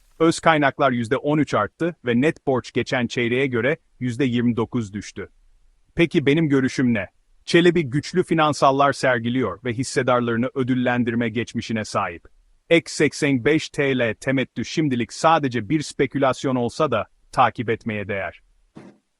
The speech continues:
Çelebi hisselerini elinizde tutuyor musunuz, yoksa almayı mı düşünüyorsunuz? Yorumlarda düşüncelerinizi bana bildirin. Daha fazla hızlı hisse senedi güncellemesi için beğenmeyi ve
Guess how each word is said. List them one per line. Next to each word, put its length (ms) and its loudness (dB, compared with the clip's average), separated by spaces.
Çelebi 340 4
hisselerini 540 0
elinizde 520 0
tutuyor 380 0
musunuz, 500 -4
yoksa 300 2
almayı 440 2
mı 100 2
düşünüyorsunuz? 800 -4
Yorumlarda 640 4
düşüncelerinizi 840 0
bana 280 4
bildirin. 480 -2
Daha 200 8
fazla 380 4
hızlı 320 2
hisse 340 -2
senedi 360 0
güncellemesi 760 2
için 340 -4
beğenmeyi 720 0
ve 180 -2